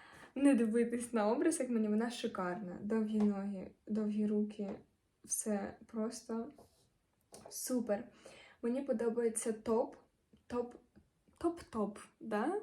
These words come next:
Якби, я не знаю, як вам, але мені прям зайшов.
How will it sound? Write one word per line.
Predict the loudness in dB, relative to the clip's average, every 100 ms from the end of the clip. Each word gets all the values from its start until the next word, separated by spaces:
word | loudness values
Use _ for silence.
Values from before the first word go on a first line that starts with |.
| -6 -4
Якби, | -4 -2 0 0 -2 -12 -20 _ _ -4
я | 0 4
не | 4
знаю, | 4 2 2 2
як | 0 -2
вам, | 0 4 4 4
але | 6
мені | 6 8 6
прям | 4 4 4
зайшов. | 4 4 2 2 4 4